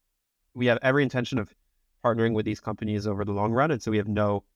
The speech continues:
incentive on pushing anybody to sell if, um, if they don't think it's the right time to do so.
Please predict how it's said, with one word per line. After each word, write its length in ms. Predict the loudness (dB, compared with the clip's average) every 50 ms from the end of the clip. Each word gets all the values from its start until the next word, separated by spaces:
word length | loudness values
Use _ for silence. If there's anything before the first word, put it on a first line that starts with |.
| _ _ _ _ _ _ _ _ _ -6
incentive 680 | -6 -4 -4 -2 -2 -2 -2 0 0 0 0 0 -4 -6 -2
on 240 | 0 2 2 0
pushing 340 | 0 -2 -4 -4 -2 -2 -2
anybody 420 | -2 -2 -2 -2 -2 0 0 -2 -2
to 120 | -4 -8
sell 300 | -8 -4 0 2 2 2
if, 120 | 2 0 _ _ _ _ -4
um, 380 | 0 2 2 2 2 0 -4 -6 -10 _ -10
if 100 | -8 -2
they 140 | 0 0 2
don't 140 | 2 0 -2
think 180 | -2 -6 -6
it's 120 | -8 -8 -4
the 60 | -2
right 160 | -2 -2 -2
time 160 | -2 -4 -4
to 80 | -4 -4
do 160 | -6 -6 -6
so. 140 | -6 -8